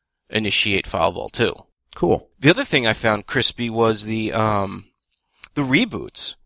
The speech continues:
Speaker 1: during the initial encryption and decryption. So that's something that a lot of organizations really wanna be able to do. You know, you, you, you start the encryption, it takes seven hours, right? If you need to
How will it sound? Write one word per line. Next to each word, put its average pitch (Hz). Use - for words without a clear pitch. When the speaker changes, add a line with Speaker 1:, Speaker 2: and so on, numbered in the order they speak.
Speaker 1:
during 156
the 123
initial 120
encryption 120
and 117
decryption. 107
So 123
that's 143
something 139
that 117
a 110
lot 120
of 123
organizations 107
really 117
wanna 107
be 98
able 101
to -
do. 92
You 87
know, 92
you, 92
you, 80
you 107
start 131
the 143
encryption, 117
it 104
takes -
seven 110
hours, 104
right? 101
If -
you 120
need 135
to 120